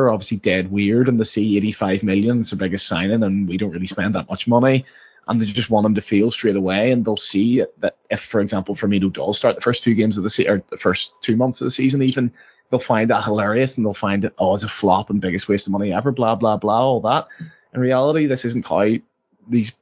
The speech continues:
highly paid professionals who run the club and who manage the club are thinking about it. They're thinking, "He's here for six months, and if the best thing to do is to, to hold him back for a couple of months while he really learns the ropes, then that's exactly what they'll do." Um, and I think that, that probably does slightly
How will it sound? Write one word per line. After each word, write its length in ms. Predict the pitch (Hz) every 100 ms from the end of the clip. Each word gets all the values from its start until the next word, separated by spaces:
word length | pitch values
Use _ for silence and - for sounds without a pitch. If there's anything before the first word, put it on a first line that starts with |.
| _ -
highly 280 | - 107 110
paid 200 | 110 98
professionals 600 | 101 98 101 139 131 127
who 160 | 110 101
run 300 | 110 101 104
the 100 | 101
club 320 | 85 101 131
and 320 | 127 117 98
who 100 | 107
manage 300 | 95 101 131
the 80 | 151
club 300 | 143 135 127 - - _ _ -
are 100 | 98
thinking 240 | 117 101
about 180 | 139 160
it. 120 | 156
They're 160 | 127 131
thinking, 520 | 131 110 - 98 101
"He's 180 | - 113
here 140 | 127 117
for 100 | -
six 240 | 104 -
months, 280 | 101 123 -
and 100 | 113
if 80 | -
the 80 |
best 200 | 104 117
thing 140 | - 107
to 60 |
do 120 | 92 95
is 300 | 123 113 107
to, 260 | 92 85 - -
to 140 | 80
hold 240 | 101 104
him 100 | 98
back 240 | 95 - -
for 80 | 104
a 60 |
couple 180 | - -
of 60 | 135
months 200 | 131 131
while 120 | 104
he 80 | 110
really 320 | 98 104 110
learns 560 | 98 98 101 123 -
the 100 | 110
ropes, 460 | 101 117 147 - - - - _ _ -
then 160 | 127
that's 180 | 165 -
exactly 340 | 160 104 -
what 120 | 135 143
they'll 80 | 156
do." 280 | 175 175 - -
Um, 560 | 123 123 113 117 110 -
and 100 | 147
I 20 |
think 160 | 143 180
that, 180 | - -
that 200 | 151 123
probably 340 | 131 113 120
does 340 | 110 98 110 -
slightly 480 | 135 117 123 127